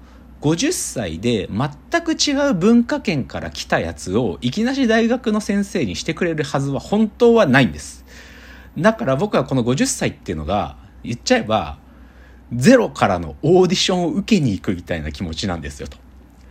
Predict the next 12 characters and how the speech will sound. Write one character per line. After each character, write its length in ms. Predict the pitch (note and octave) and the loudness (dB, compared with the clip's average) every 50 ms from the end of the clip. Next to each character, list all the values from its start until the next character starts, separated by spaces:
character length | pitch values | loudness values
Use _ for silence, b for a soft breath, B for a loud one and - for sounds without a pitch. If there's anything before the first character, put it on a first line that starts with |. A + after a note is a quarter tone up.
| b b b | b b b
で、 400 | D#3+ A3+ B3 G3 D3 C#3+ C#3+ - - - | 4 4 4 4 2 -4 -8 -14 -18 -14
そ 220 | - - - A3 | -10 0 2 2
の 100 | B3+ D4+ | 2 2
時 260 | D4 G#4 - - A#2+ | 2 -2 -2 0 0
に、 360 | A2 A#2 C#3 B2 F#2 D2 - - - - - | 2 4 4 4 2 0 -6 -12 -18 -20 -16
そ 180 | - - G3+ A3 | -4 0 2 4
う 40 | |
い 160 | A#3+ A#3+ G#3+ C#3 | 4 4 2 0
う 100 | G2 - | -2 -2
全 480 | A#2 B2 F#3+ - - - - - F4+ | -2 -2 -2 -2 -4 -8 -2 -2 -2
く 60 | - | -2
違 160 | - - D4 | -2 -4 -2